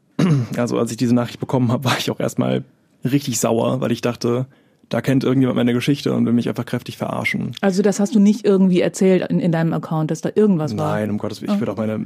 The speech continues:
Speaker 1: Handynummer nicht, nicht
Speaker 2: Hm.
Speaker 1: online teilen.
Speaker 2: Nein, ich meine, dass, dass, äh, dein Vater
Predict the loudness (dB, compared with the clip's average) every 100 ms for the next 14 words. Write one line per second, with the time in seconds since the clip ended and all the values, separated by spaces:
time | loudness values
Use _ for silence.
0 | -6 -6 -4 -2 -2 -4 -8 -12 -8 -8
1 | -4 0 0 -2 -2 2 4 4 4 4
2 | 4 0 0 -2 -2 2 2 0 -4 0
3 | 0 0 0 0 0 -2